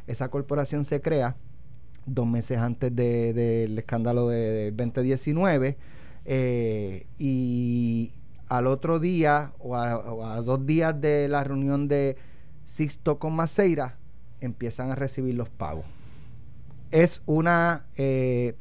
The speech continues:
sospecha, es una duda, es un cuestionamiento que nadie ha podido aclarar. Ricardo Rosselló salió a decir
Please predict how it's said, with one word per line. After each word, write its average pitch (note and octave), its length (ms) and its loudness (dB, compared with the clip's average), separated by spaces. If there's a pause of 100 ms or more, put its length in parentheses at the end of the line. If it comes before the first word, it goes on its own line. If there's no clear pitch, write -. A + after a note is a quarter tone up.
(340)
sospecha, D3 800 0
es B2+ 200 2
una C3+ 340 2
duda, C#3+ 580 0
es B2+ 60 0
un B2+ 160 -2
cuestionamiento D3 1040 0 (400)
que C#3 160 2
nadie F3 320 4
ha D3 80 0
podido D3+ 240 0
aclarar. C3+ 380 0
Ricardo A#2+ 380 2
Rosselló A#2 600 2 (340)
salió C3 340 -2
a C3+ 40 4
decir G3+ 420 0